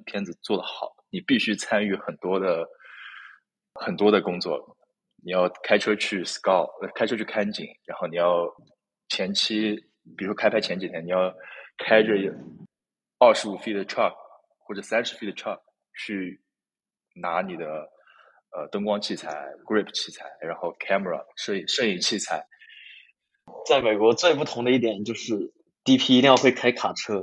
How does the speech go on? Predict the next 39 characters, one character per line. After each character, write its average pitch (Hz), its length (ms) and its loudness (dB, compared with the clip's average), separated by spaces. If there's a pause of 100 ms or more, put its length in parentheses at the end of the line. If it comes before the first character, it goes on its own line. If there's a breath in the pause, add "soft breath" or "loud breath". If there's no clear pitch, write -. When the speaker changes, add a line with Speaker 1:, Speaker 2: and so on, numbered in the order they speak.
Speaker 1:
对， 104 260 2 (280)
然 117 160 2
后 135 280 8 (240)
其 131 220 -6
实 107 480 -4
你 90 320 -10
相 107 180 -6
当 104 160 -2
于 87 460 -6
你 82 140 -8
每 80 180 -8
天 85 340 -4 (140)
开 98 100 2
卡 - 200 -4
车 87 160 -6
的 92 100 -2
时 76 220 -12
间， 82 200 -10 (280)
加 85 140 0
上 85 120 -4
你 80 100 -20
拍 - 140 -8
摄 90 160 -8
时 - 140 -14
间， 78 280 -10 (220)
其 - 140 -6
实 - 40 4
开 147 160 6
卡 - 140 2
车 98 180 -4
其 98 200 -4
实 101 80 -2
很 - 200 -8
耗 - 160 -4
费 95 140 -4
你 85 80 -10
的 73 120 -14
精 87 240 -14
力， 92 200 -6